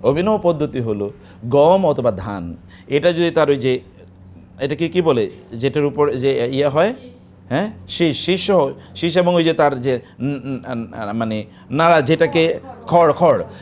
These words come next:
exactly, খড় এবং শীষ সহ যদি এগুলো রেখে দেয়া হয়, তাহলে এগুলো কোনোদিন কি হয় না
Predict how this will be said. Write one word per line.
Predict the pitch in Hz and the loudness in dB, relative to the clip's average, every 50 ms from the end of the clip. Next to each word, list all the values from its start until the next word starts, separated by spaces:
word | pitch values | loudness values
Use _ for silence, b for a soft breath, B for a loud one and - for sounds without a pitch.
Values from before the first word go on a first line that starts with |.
| B B B | B B B
exactly, | 123 135 131 107 123 98 90 90 87 B B B B | -2 -2 -2 -2 -6 -6 -6 -10 -14 B B B B
খড় | 139 160 180 208 214 208 | 2 4 6 6 6 4
এবং | 196 208 185 | 2 0 -2
শীষ | - - 202 202 185 - - | -4 -4 -4 -4 -4 -2 -2
সহ | 208 180 160 160 | 0 0 2 0
যদি | 151 131 147 143 156 143 | 0 -2 -2 -2 -2 -2
এগুলো | 135 151 156 170 156 | -2 0 0 0 2
রেখে | 147 147 147 180 185 | 0 0 0 0 0
দেয়া | 180 180 170 151 | 2 2 2 2
হয়, | 131 113 107 95 85 - b b b b | 2 -2 -4 -6 -6 -10 b b b b
তাহলে | - 139 135 135 | -2 0 2 2
এগুলো | 135 147 156 151 | 2 0 -2 -2
কোনোদিন | 143 147 151 151 170 170 | -2 -4 -4 -4 -4 -4
কি | 160 156 147 | -4 -4 -6
হয় | 123 120 95 | -4 -6 -8
না | 80 76 | -10 -12